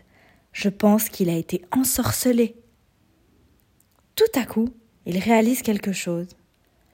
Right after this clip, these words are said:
Partout autour d'eux, les maisons de Jutelenmöck ont perdu de leur te-, de leur éclat. Comme si les couleurs du petit village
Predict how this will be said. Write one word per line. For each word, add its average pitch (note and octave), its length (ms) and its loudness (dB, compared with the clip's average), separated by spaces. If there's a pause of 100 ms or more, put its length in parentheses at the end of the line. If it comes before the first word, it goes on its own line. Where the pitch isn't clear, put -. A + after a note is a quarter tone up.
(340)
Partout D4+ 500 2 (220)
autour A3+ 400 2
d'eux, G3 240 -2 (760)
les A3 140 6
maisons A3+ 320 8
de B3+ 120 6
Jutelenmöck A3+ 840 4 (100)
ont G3+ 140 -2
perdu A#3 580 2
de A3+ 80 4
leur G3+ 240 0
te-, - 260 -6
de F#3+ 120 -4
leur F#3+ 180 0
éclat. F3+ 380 -6 (1120)
Comme D#4+ 240 2
si D#4 220 0
les C#4 140 4
couleurs C4 360 4
du A3 140 -4
petit A3+ 320 -2
village G#3 560 0